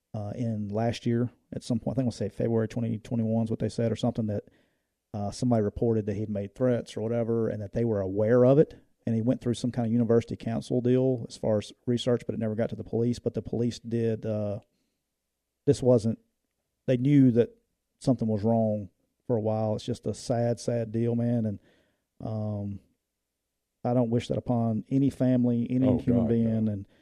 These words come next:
Speaker 1: and we talk, you know, a lot of times we get passionate about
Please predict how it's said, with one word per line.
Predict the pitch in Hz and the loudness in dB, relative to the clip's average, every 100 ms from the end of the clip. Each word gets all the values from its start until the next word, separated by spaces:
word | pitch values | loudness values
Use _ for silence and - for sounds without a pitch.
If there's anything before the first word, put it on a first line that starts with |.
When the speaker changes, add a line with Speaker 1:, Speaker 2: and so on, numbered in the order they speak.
| _ _ _ - | _ _ _ -4
Speaker 1:
and | 113 | 0
we | 120 | 0
talk, | - 151 139 135 | 6 8 8 6
you | |
know, | 123 | 4
a | |
lot | 127 139 | 6 6
of | - | 4
times | 135 131 113 | 4 4 2
we | 120 | 2
get | 123 117 - | 4 2 2
passionate | 139 135 127 131 123 - | 2 4 4 4 2 0
about | 117 110 113 107 | -4 0 0 -2